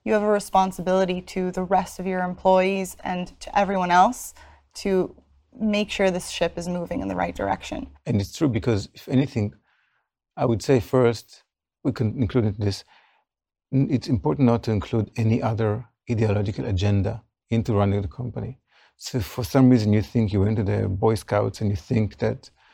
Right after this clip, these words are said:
Speaker 2: you know, being inclusive and helping the weak is important, that's probably a poor decision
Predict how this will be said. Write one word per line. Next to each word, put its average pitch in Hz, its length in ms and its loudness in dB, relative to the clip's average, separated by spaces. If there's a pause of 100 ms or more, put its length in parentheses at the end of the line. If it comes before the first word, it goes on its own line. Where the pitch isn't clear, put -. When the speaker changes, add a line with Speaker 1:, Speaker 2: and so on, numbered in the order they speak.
(280)
Speaker 2:
you 117 60 2
know, 98 240 4
being 120 280 0
inclusive 117 680 2
and 101 140 0
helping 107 380 0
the 98 220 2
weak 117 300 2 (560)
is 131 180 0
important, 117 500 0
that's 104 280 -2
probably 110 560 -4 (960)
a - 60 -20
poor 135 240 2
decision 101 800 0